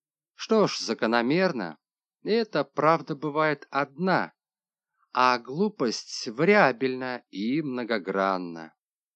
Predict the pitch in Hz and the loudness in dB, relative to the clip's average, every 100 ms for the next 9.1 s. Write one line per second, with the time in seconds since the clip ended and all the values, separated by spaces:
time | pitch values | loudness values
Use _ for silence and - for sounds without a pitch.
0 | _ _ _ _ _ _ _ _ _ _ | _ _ _ _ _ _ _ _ _ _
1 | _ _ _ _ _ - 113 117 120 156 | _ _ _ _ _ -4 -2 2 2 2
2 | 208 240 233 196 - 151 139 139 151 - | 4 2 2 -2 -2 -4 -2 0 -2 -2
3 | - 160 - 151 160 - 143 175 - - | -6 -4 2 4 4 0 -6 -4 -2 2
4 | 160 104 76 - - _ _ - 90 117 | 2 2 -2 -10 -18 _ _ -8 -4 2
5 | 147 - 262 240 - 110 113 117 151 202 | 2 2 -8 -8 -8 -6 -4 -4 0 0
6 | 175 117 107 117 - - 143 196 - 135 | 0 -4 -4 -4 -4 -4 -2 -2 -4 -6
7 | 110 87 _ - 143 127 104 113 110 139 | -4 -6 _ -4 -2 -2 -2 -2 0 0
8 | 170 160 127 107 127 135 170 - 110 - | -2 -2 -6 -6 -6 -4 -4 -6 -10 -10